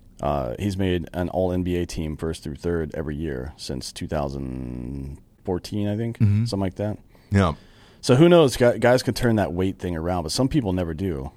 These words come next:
Speaker 1: Like Big Country, for example, never did.
Speaker 2: No.
Speaker 1: And he was out
Speaker 2: Yeah.
Speaker 1: of the league. Um, I, sorry to Phillies fans out there. Ryan Howard did get injured, but the weight didn't help. Like,
Speaker 2: No.
Speaker 1: he never was able to come back because of his weight, in my
Speaker 2: Prince
Speaker 1: opinion.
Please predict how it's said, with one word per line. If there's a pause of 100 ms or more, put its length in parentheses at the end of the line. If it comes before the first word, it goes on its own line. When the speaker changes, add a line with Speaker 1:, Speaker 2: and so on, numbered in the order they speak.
(100)
Speaker 1:
Like
Big
Country,
for
example,
never
did.
Speaker 2:
No.
Speaker 1:
And
he
was
out (180)
Speaker 2:
Yeah. (100)
Speaker 1:
of
the
league.
Um, (1900)
I, (260)
sorry
to
Phillies
fans
out
there.
Ryan
Howard
did
get
injured,
but
the
weight
didn't
help. (100)
Like, (120)
Speaker 2:
No.
Speaker 1:
he
never
was
able
to
come
back
because
of
his
weight,
in
my
Speaker 2:
Prince
Speaker 1:
opinion.